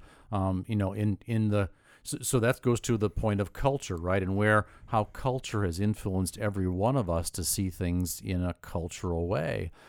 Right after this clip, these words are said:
So we think of, I think we first naturally as natural men, um, outside of Christ, just kinda gravitate toward what the culture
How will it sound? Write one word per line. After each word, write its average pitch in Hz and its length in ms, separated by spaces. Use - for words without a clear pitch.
So 104 320
we 101 220
think - 320
of, 101 240
I 104 80
think 147 220
we 127 100
first - 520
naturally 107 600
as 90 100
natural 104 480
men, 113 520
um, 95 260
outside 101 420
of 90 100
Christ, 113 420
just 110 240
kinda 117 200
gravitate 95 800
toward 98 280
what 127 160
the 131 40
culture 110 520